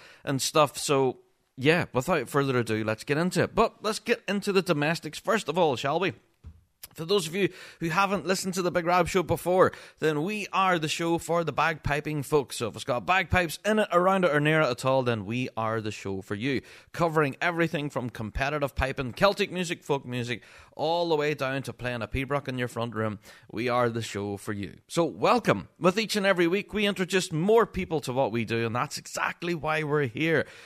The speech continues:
We are trying to connect people with the bagpiping world around the world. So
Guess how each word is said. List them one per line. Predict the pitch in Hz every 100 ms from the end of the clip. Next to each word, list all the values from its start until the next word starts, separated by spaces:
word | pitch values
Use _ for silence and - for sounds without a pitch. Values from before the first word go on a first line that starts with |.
| -
We | - 123
are |
trying | 127 151 151
to | 143
connect | - 170 190 180 -
people | - 180 - 135
with | 110 143 -
the | 131
bagpiping | 127 135 - 127 127 117
world | 113 117 113 -
around | 147 165 185 202 180
the | 123
world. | 104 98 - - - -
So | - 123 117